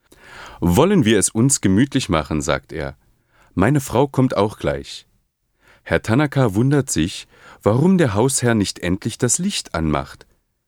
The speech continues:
Er hätte sich gerne etwas umgesehen.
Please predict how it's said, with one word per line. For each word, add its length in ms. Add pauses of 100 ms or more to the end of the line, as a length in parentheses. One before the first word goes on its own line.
(360)
Er 120
hätte 260
sich 240
gerne 400
etwas 320
umgesehen. 720